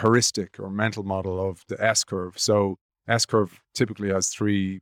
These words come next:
points, a starting point, a growth point, and then a decline point or a plateau phase. It's just like the,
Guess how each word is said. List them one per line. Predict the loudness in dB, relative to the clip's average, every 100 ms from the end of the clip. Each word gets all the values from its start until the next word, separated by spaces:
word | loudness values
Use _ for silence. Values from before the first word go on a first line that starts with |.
| -6
points, | -4 -4 -4 -4 -4
a |
starting | -4 2 2 2 -2
point, | -4 -6 -8
a | -8
growth | 0 0 0 -2
point, | -4 -4 -8
and | -8
then | -8 -8
a |
decline | -4 -4 -2 -2 -4 -6
point | -6 -4
or | -4
a | -2
plateau | 0 0 2 0 0
phase. | -4 -8 -8 -18 -20 _ _ _
It's | -2
just | 2 4
like | 2 0
the, | -4